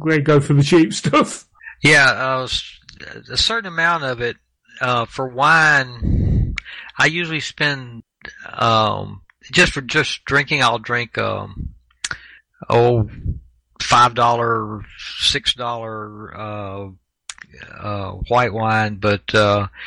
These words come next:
Speaker 2: if I, you know, for a decent bottle of wine for drinking with dinner or something, I might buy a, a red wine that costs somewhere around twelve to fifteen dollars. Uh, more than that is just wasting money. I,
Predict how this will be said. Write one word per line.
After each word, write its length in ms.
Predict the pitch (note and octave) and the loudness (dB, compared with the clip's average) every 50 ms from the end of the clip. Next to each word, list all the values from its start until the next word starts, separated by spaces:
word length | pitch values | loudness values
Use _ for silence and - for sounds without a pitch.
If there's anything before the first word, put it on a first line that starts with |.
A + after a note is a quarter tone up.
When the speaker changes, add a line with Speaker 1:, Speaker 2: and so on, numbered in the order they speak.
| - - - - | -16 -16 -4 -2
Speaker 2:
if 140 | E3 - G#3 | 0 2 4
I, 140 | G3 F#3+ F3+ | 4 4 4
you 360 | E3 D3+ D3+ D#3+ F3+ G#3 G3 | 2 -2 -10 -12 -8 -6 -4
know, 160 | E3+ D#3 D3 | -4 -4 -4
for 220 | - - D#3+ D3 | -4 -4 -2 -2
a 100 | D3 C#3 | -2 -2
decent 340 | C3+ E3+ F3 - - D#3 C3 | -2 -4 -4 -4 -6 -8 -4
bottle 300 | B2+ B2+ B2+ C3 C3 C3 B2+ | -2 0 0 0 0 -2 -4
of 60 | A#2 | -4
wine 380 | A2+ A#2 A#2+ B2 A#2+ A#2+ A#2+ | 0 2 2 4 2 2 -2
for 420 | A#2+ - - A2+ A2+ A2 A2 A2 G#2 G#2 G#2 | -4 -6 -2 -2 0 0 -2 -4 -6 -10 -8
drinking 380 | G#2+ - B2+ B2 - - A#2+ | -2 0 0 0 -2 -6 -8
with 160 | A2+ A2 G#2 G2 | -6 -6 -4 0
dinner 320 | A#2 A2+ A2 A2+ A2+ G#2+ | 2 2 2 4 2 2
or 60 | G#2+ | 2
something, 340 | G#2 - A2+ A2 - - A2+ | 2 0 0 -2 -2 0 0
I 80 | A2+ A#2 | 0 2
might 320 | A#2 A2+ A2 G2+ F2 G2+ | 4 4 2 2 0 0
buy 320 | A2 A2 G#2+ G#2 G#2 G#2 | 2 2 4 4 4 2
a, 480 | G#2 G2+ G2+ - - - - G2 - G#2+ | 0 -2 -6 -10 -10 -8 -8 -6 -4 -4
a 40 | G#2+ | -2
red 300 | G#2 A2 A2+ A2 G#2 G2+ | 2 2 2 2 2 0
wine 360 | G2+ G#2 G#2 G#2+ G#2+ A2 G#2+ | 0 2 2 4 4 2 2
that 140 | G2+ - - | 0 -4 -2
costs 460 | - - A2 G#2+ G#2+ G2+ - - - - - - | -2 0 0 2 0 0 -2 -4 -8 -6 -4 -2
somewhere 280 | - D#3 D3 C#3+ C3+ B2 | -2 0 0 0 0 0
around 440 | A#2 A#2+ A#2 A2+ A2+ A2 A2 G2+ - | 2 2 2 2 2 0 -2 -4 -6
twelve 460 | - - A2+ A2+ A2 G#2+ G#2 G2+ - | -4 0 4 4 4 4 2 0 -4
to 80 | - | -8
fifteen 420 | G2+ - - G#2+ - - - G#2+ G#2 | -4 -2 -2 -4 -2 -4 -6 -4 0
dollars. 480 | G2+ G#2 G2 G2 G2+ G#2 G#2 G2 - - - - - - - - - - - - - | 0 0 2 2 0 -2 -2 -4 -6 -8 -8 -12 -10 -8 -8 -8 -8 -10 -10 -4 0
Uh, 80 | - A#2 | 0 2
more 260 | A#2 C3 D3 E3 E3 | 4 6 6 6 6
than 180 | D3 C#3+ B2 B2 | 6 4 2 2
that 240 | B2+ C3 C3 C3 A#2+ | 4 4 4 4 2
is 120 | A2 - | 0 -2
just 220 | - A#2 G#2 - | -4 -6 -6 -4
wasting 420 | A2+ A#2 A2+ A2 - - - G#2+ G2+ | 0 0 0 0 0 -4 -6 -6 -4
money. 260 | G2+ G#2 G2+ G2 G2 | -4 -2 -2 0 2
I, 140 | G2+ G#2+ | 2 2